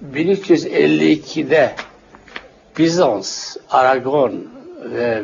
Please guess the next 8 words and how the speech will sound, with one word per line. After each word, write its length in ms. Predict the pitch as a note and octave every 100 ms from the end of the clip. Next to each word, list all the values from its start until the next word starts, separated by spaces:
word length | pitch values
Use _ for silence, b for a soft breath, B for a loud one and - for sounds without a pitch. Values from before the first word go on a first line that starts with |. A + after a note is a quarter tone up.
| G2
Venedik 480 | B2+ F3+ G3 F#2+ - - _ b b b _ _ _ _ _ _ _ _ _ _ _ -
Galata'ya, 540 | A#2+ D3 F3 - G2 F#2+
Ceneviz 440 | A2 C3 E3+ A#2+
Galatası'na 600 | G#2+ G2 F#2+ - - - -
hücum 300 | C#3 B2 B2
ettiği 300 | C3+ - E3+
zaman 400 | D#3+ C#3 A#2 C#3 G3 B B B B B B _ _ _ - - - - -
Galata'yı 760 | B2+ D3+ G#3 - D#3+ G2+ F2